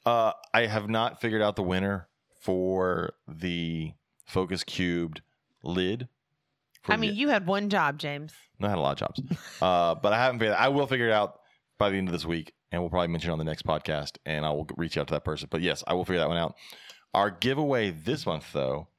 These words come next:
Speaker 1: is kind of a fun one. We, we planned this one last month. Uh,
Speaker 2: I
Speaker 1: so
Speaker 2: wanna say,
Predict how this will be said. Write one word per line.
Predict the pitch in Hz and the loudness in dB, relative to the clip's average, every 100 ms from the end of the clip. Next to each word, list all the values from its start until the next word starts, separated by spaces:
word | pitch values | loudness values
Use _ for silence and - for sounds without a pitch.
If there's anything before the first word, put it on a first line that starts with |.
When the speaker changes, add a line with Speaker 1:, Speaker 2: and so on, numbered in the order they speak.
| _ _ _ | _ _ _
Speaker 1:
is | - | -2
kind | 117 | 0
of | 117 | 2
a | |
fun | 120 151 | 0 0
one. | 76 | -2
We, | 78 80 | -6 -8
we | 92 | -10
planned | 85 - 101 | -8 -4 -2
this | 92 | -2
one | 95 | -2
last | 90 87 - | -2 -2 -4
month. | 67 - _ _ _ _ _ - | -6 -10 _ _ _ _ _ -2
Uh, | 90 85 80 - - | 0 2 0 -2 0
Speaker 2:
I | |
Speaker 1:
so | 220 | 2
Speaker 2:
wanna | 247 214 | 0 0
say, | 190 | -4